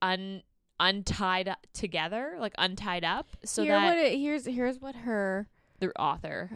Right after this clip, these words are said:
Speaker 2: the author put about whether it, Gothicana was a psychological or a paranormal.
Speaker 1: Okay, like a psychological
Speaker 2: Yeah.
Speaker 1: thriller?
Speaker 2: She says, "I've deliberately left that up to the reader to decide. There's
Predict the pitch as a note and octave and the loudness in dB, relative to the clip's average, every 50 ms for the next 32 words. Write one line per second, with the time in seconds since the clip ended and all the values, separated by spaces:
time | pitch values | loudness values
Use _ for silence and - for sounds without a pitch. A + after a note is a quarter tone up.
0 | - - G3+ - - - F#3+ G3+ G#3+ G#3+ A3+ A3+ A3+ G#3 - - - G#3+ G#3 F#3 | -6 -6 -4 -2 0 0 0 2 0 0 -2 -2 -4 -4 -6 -8 -6 -4 -4 -4
1 | D#3 - - E3+ E3 - - E3+ E3 D#3+ D#3+ D3 F2+ - - - - - _ _ | -4 -6 -10 -12 -10 -8 -6 -4 -2 -2 -2 -4 -4 -8 -10 -16 -16 -18 _ _
2 | _ - - F3 E3+ E3 F3+ F3+ F3+ F#3 F#3 G3 G3+ G3 F#3+ - - - D3+ - | _ -20 -20 -18 -12 -10 -8 -6 -6 -4 -4 -2 -2 -2 -2 -4 -8 -12 -14 -14
3 | - - - F3 F3+ F#3 - G#3 - - G3 F3+ E3+ E3+ - - - F3 F3+ - | -12 -8 -6 -6 -6 -6 -8 -10 -12 -12 -14 -14 -14 -14 -16 -14 -12 -12 -10 -10
4 | E3 E3 D#3+ - - - F3 F3+ - F#3+ F3+ E3+ D3+ D3 D3+ D#3 - G#3 - - | -10 -12 -12 -12 -8 -8 -8 -6 -6 -8 -10 -8 -8 -8 -10 -10 -12 -14 -12 -8
5 | C4 C#4 D4+ E4+ E4 - - - G3 F3+ D#3+ E3 E3+ F3 - - - - F3+ F3+ | -6 -6 -4 -4 -6 -6 -6 -6 -6 -4 -6 -6 -10 -12 -14 -16 -14 -12 -12 -10
6 | F3+ E3+ E3+ D#3 D#3 - - - D2+ - C2+ - - - - _ - - - - | -10 -10 -10 -10 -10 -10 -10 -10 -12 -14 -16 -18 -20 -20 -20 _ -16 -16 -16 -16
7 | - - - F3+ E3+ - D#3+ - - - F3+ E3 G3 - F#3+ F3 E3 F3+ D#3+ D3+ | -10 -4 -4 -4 -4 -4 -6 -6 -4 -2 -2 -2 0 0 0 0 2 0 0 0
8 | D#3 - D#3+ D#3 D3+ - G3+ - E3+ - F3+ G3+ B3 C#4+ A#3+ - - - - A3+ | -2 -2 -4 -6 -6 -6 -4 -4 -4 -2 -2 -4 -4 -6 -8 -12 -14 -12 -8 -8
9 | G#3+ G3 G#3+ G#3 G3+ - - - - F#3 G3 A#3 A#3+ C#4 D#4+ D4 A#3+ A3+ G#3 A3+ | -8 -6 -6 -6 -8 -8 -8 -4 -2 0 0 0 0 -2 -2 -2 -2 -2 -2 -2
10 | A#3 A3 A#3 A3 G3 F3 E3+ E3+ F#3 - - G3 - - - E3 F3 - - - | -2 -2 -4 -4 -2 -2 -2 -2 -4 -6 -8 -8 -8 -8 -8 -8 -8 -10 -12 -14
11 | - F3 D#3+ F3 E3 E3 E3 F3 F3+ E3+ - F#3 D#3+ E3 - - D#3 C#3+ C#3+ D3 | -12 -12 -10 -8 -6 -6 -4 -4 -6 -8 -10 -12 -12 -12 -10 -8 -6 -6 -4 -4
12 | D3+ D#3+ E3+ G3+ - - _ _ _ _ - F#3 F#3 F3+ F3+ | -4 -6 -8 -10 -12 -18 _ _ _ _ -4 -2 -2 -2 -4